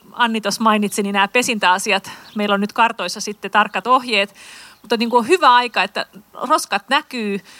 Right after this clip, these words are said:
mutta ei tule semmoinen olo, että nyt oikeastaan voisi ottaa se jäätelö ja jäädä johonkin istumaan, vaan nyt oikeasti tekee mieli tehdä hommia.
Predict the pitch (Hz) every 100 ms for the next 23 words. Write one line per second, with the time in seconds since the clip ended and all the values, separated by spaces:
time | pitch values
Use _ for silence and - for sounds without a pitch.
0 | - - 233 240 240 254 240 226 240 220
1 | 196 226 214 226 180 - 185 175 190 208
2 | - 185 180 196 214 202 196 180 196 180
3 | 185 190 196 190 202 220 - 196 175 175
4 | 185 190 185 233 233 208 185 180 190 180
5 | 185 180 175 190 185 185 180 190 208 190
6 | 175 190